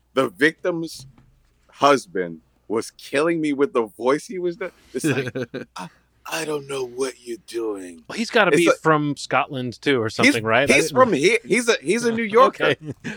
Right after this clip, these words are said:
Speaker 3: All
Speaker 1: I
Speaker 3: right.
Speaker 1: looked him up. I thought that he was from another country. I'm like,
Speaker 3: Actual New Yorker. I kept waiting for the last episode to reveal that this is actually, like, a,
Speaker 1: <laughs>
Speaker 3: a, like a, like a domed city in Europe
Speaker 1: Yeah.
Speaker 3: somewhere that they're, like, they're,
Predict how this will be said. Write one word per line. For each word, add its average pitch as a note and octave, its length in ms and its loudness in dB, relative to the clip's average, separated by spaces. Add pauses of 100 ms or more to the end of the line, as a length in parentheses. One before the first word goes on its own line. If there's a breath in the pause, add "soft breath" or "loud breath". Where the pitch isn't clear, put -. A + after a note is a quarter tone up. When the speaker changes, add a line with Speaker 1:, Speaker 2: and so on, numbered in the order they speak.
Speaker 3:
All D3+ 80 2
Speaker 1:
I G#3 100 8
Speaker 3:
right. C3 100 6
Speaker 1:
looked F3 200 6
him E3+ 160 4
up. G#3+ 180 6
I E3+ 120 8
thought G3 240 2
that G#3+ 100 2
he G#3 80 6
was F#3+ 140 4
from G3 180 0
another F#3 300 6
country. F#3 360 4
I'm E3+ 120 4
like, F3 100 6
Speaker 3:
Actual D#3+ 120 2
New D3 100 0
Yorker. C#3 480 -2 (340 loud breath)
I E3 60 -2
kept B3 160 2
waiting A3+ 200 6
for E3+ 100 -6
the E3 80 4
last F3 260 2
episode F3 360 -4
to C#3+ 80 -8
reveal C#3+ 380 2
that C3 120 -8
this D#3 140 -4
is C3+ 120 -4
actually, C3+ 420 -2
like, A2+ 320 0 (180)
a, - 140 2 (240)
Speaker 1:
<laughs> A#4+ 240 6
Speaker 3:
a, - 60 4 (160)
like D3+ 160 2
a, C#3+ 220 2
like C#3+ 180 0
a C#3+ 100 4
domed D3 560 0
city D3+ 540 2
in C3 160 0
Europe C3+ 320 6
Speaker 1:
Yeah. F3 80 6
Speaker 3:
somewhere D3 320 4
that C3 120 0
they're, C3 160 2
like, B2 380 0
they're, C3 240 -2